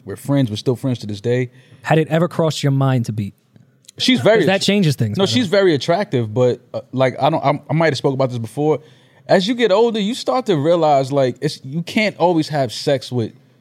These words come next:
Speaker 1: girls that you meet or women that you meet that are, that are, are beautiful because you,
Speaker 2: Oh, no.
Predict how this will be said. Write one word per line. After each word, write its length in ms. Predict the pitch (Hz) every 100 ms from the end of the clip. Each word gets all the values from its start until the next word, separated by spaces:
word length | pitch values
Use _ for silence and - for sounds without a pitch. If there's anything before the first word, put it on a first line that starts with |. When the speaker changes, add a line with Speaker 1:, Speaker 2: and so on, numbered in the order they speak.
| _ _ _ _ _ -
Speaker 1:
girls 300 | 131 135 120
that 200 | 120 -
you 60 |
meet 220 | 113 123 113
or 120 | 104
women 200 | 127 135
that 180 | 113 117
you 60 |
meet 180 | 120 110
that 140 | 107
are, 80 | 101
that 180 | 95 98
are, 80 | 87 -
are 80 | 107
beautiful 400 | 98 110 101 -
because 420 | 92 101 110 101 98
you, 80 | 110 _ -
Speaker 2:
Oh, 60 | 160
no. 240 | 98 -